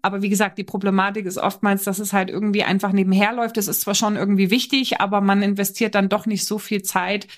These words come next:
wie man es jetzt vielleicht für einen Kunden machen würde. Und wenn ich mich da hinsetze, meine Gedanken sammle und das eben strukturiere,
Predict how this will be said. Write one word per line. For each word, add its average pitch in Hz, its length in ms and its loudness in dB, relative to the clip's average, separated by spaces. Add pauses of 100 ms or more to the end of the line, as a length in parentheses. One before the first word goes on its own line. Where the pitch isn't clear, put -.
(340)
wie 196 180 4
man 208 180 4
es 202 80 -2
jetzt 190 180 -2
vielleicht 190 260 0
für 190 100 0
einen 185 120 2
Kunden 226 380 2
machen 185 400 0
würde. 185 460 -2 (360)
Und 202 180 2
wenn 196 140 2
ich 196 80 -2
mich 208 180 0
da 190 400 2
hinsetze, 220 560 4
meine 202 200 4
Gedanken 202 420 -2
sammle 208 420 2
und 196 160 -2
das 190 160 -4
eben 190 260 -4
strukturiere, 226 960 -2